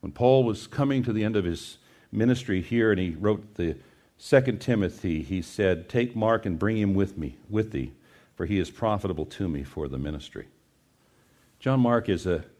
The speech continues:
is an encouragement to every one of us who has failed to serve God at some point.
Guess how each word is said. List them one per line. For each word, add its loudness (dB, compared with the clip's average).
is -6
an 0
encouragement 2
to -4
every 6
one 0
of 0
us -4
who -2
has -8
failed 0
to -16
serve -2
God 4
at -8
some -2
point. -4